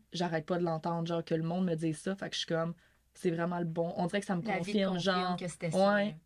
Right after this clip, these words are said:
Speaker 2: là.
Speaker 1: ouais,
Speaker 2: C'était vraiment
Speaker 1: exactement.
Speaker 2: ça.
Speaker 1: Fait que, fait que voilà pour, euh, pour le nom.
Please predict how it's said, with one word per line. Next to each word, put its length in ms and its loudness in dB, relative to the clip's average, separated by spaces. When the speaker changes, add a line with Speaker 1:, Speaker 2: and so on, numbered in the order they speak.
Speaker 2:
là. 60 2
Speaker 1:
ouais, 80 4
Speaker 2:
C'était 100 -2
vraiment 160 0
Speaker 1:
exactement. 600 2
Speaker 2:
ça. 60 -14
Speaker 1:
Fait 240 0
que, 680 2
fait 160 -2
que 80 -2
voilà 520 2
pour, 320 0
euh, 420 0
pour 220 -4
le 120 2
nom. 300 -2